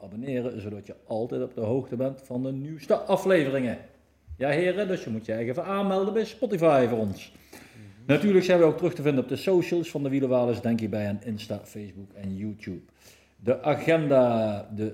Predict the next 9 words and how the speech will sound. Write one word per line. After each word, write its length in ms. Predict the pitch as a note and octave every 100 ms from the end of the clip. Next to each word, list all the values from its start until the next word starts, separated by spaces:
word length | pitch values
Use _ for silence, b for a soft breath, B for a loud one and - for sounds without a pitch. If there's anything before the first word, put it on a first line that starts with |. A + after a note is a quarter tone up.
| G2
zaterdag 580 | F#2 C3+ F#3+ D3+ D3 -
pronkszitting 600 | E3 D3 - D3 A#2+ A2+
gaat 120 | A#2+
er 60 | B2
natuurlijk 320 | A#2+ B2+ A2+
aankomen 560 | B2+ A#2 A2 A2+ G#2 G#2+
en 140 | G#2+
het 140 | A2+ C3
zondagmatinee. 1600 | B2+ A2 F#3+ F#3+ E3 D#3+ D#3+ D#3+ D#3+ D3 D#3 D3+ D3+ D3 C#3+ D3+